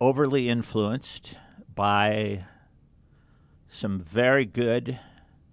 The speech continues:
and very godly people from different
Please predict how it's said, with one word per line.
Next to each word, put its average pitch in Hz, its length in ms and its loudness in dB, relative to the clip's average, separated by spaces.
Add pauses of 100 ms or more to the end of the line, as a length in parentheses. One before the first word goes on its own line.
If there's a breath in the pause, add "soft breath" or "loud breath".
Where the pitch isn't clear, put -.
(720 soft breath)
and 101 140 -8
very 113 280 4
godly 113 480 0
people 110 640 -6 (1600 soft breath)
from 107 680 0 (220)
different 127 420 0